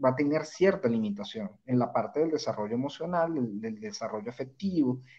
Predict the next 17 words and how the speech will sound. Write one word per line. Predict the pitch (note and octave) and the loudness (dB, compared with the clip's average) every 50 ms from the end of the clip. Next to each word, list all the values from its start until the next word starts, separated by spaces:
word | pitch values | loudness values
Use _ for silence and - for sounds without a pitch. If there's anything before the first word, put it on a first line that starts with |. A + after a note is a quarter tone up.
| _ _ | _ _
de | _ C#3+ D3+ C#3+ | _ 8 8 8
las | C#3 C3 - C3 | 8 6 4 2
interacciones, | C3 C3 B2+ C3 A#2 A#2 A#2 - - F#3 F3+ D#3 A#2 G#2+ | 2 2 4 4 2 2 0 -2 0 2 2 2 2 2
no | G#2 G2+ | -2 -4
solamente | - B2 A#2+ B2+ C3 C3+ C3+ C3+ D3 D3+ | -4 -2 0 0 0 0 0 -2 -4 -2
con | D#3+ D3+ D3 | -2 -2 -2
su | - D#3 | -2 -4
familia | D3+ - D3+ E3+ F3 D3+ A#2+ A2+ | -4 -2 -2 0 0 0 0 0
dentro | G#2+ G#2 G2+ G2+ G#2 A#2 | 0 0 -2 -2 -2 -2
del | A2+ A#2+ | 0 0
hogar, | C#3 D#3+ E3+ D3+ C3+ C3 | 4 6 6 6 6 2
sino | - - B2 A#2 A2+ G#2 - | -2 -4 -4 -2 -2 -2 -2
con, | - C3+ D3+ E3+ - - _ _ _ _ _ _ _ _ | 0 0 0 0 -4 -8 _ _ _ _ _ _ _ _
con | _ - A#2 A2+ | _ -2 0 0
el | A2 A2 | 2 0
vecino, | B2 B2 - A3 G#3+ G3+ F3+ D#3+ D3 C3 A#2+ A#2+ A#2+ A#2+ | 0 -2 -2 0 2 2 4 4 6 6 4 4 2 0
con, | - A2+ A2+ A2 G#2+ G#2+ G#2 G2+ G2+ - | -4 -4 -4 -4 -4 -6 -6 -8 -8 -10